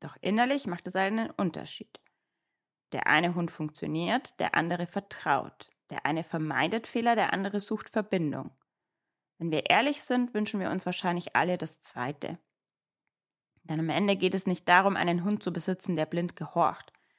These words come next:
Es geht darum, einem Lebewesen Sicherheit zu geben, ein Begleiter zu sein, ein verlässlicher Anker, ein Ort, an dem Vertrauen wachsen kann. Vielleicht möchtest du dir heute einmal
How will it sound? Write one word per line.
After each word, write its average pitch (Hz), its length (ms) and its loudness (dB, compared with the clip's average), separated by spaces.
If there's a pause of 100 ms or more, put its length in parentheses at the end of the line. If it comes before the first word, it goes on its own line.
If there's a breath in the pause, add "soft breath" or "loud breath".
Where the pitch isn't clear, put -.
(220)
Es - 100 -18
geht - 220 -2
darum, 175 340 6
einem 165 260 0
Lebewesen 196 640 2
Sicherheit 180 540 -2
zu - 100 -14
geben, - 320 -10
ein 160 160 -4
Begleiter 180 540 4
zu - 160 -8
sein, 147 340 -2
ein 160 140 -8
verlässlicher 208 680 -2
Anker, 165 320 -4
ein 165 200 -4 (100)
Ort, 220 320 4
an 185 120 -2
dem 170 140 -4
Vertrauen 180 640 0
wachsen - 380 -2
kann. - 240 -8 (2250)
Vielleicht 247 340 0
möchtest 262 380 0
du 214 100 0
dir 190 300 4
heute 175 500 2
einmal 160 320 -2